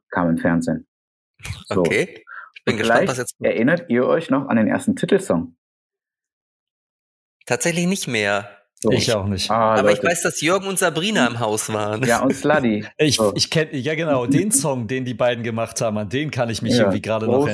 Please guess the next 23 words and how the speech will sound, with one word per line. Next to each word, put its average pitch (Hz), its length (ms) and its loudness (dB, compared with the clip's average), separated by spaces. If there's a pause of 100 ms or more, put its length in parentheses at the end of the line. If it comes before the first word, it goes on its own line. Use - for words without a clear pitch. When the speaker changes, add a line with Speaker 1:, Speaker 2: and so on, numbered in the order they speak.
Speaker 3:
erinnern, 104 100 0
aber 123 160 2
den 123 120 2
Speaker 1:
Bruder. 104 100 4
Speaker 3:
Witz 98 180 2
zu 98 180 -2 (400)
Speaker 1:
Den, 214 200 2
den 202 140 2
ich 160 60 -2
Speaker 3:
Ja, 120 120 4
Speaker 1:
nicht, 240 160 4
Speaker 3:
genau. 104 240 -2 (260)
Speaker 1:
den, 139 400 4
äh, 127 220 4
Speaker 3:
Ah, 143 420 -4
Speaker 1:
den, 135 200 2
Speaker 3:
Gott 127 100 -2 (180)
Speaker 1:
so-, - 60 0
Speaker 3:
sei 95 60 -2
Dank. 85 140 -2
Speaker 1:
sorry. 185 460 2 (320)
Äh, 127 400 4
die, 143 640 -2